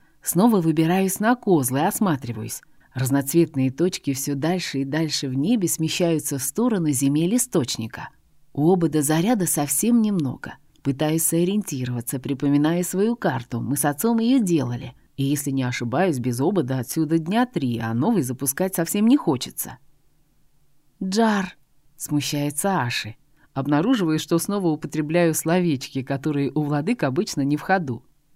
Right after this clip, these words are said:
«Прости», хмыкаю, спрыгиваю на землю.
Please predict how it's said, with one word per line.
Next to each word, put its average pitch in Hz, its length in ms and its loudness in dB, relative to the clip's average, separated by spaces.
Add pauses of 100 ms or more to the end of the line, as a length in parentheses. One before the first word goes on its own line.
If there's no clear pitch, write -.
(260)
«Прости», 131 540 -2 (220)
хмыкаю, 127 600 -2
спрыгиваю 160 580 -2
на 190 160 0
землю. 123 420 -4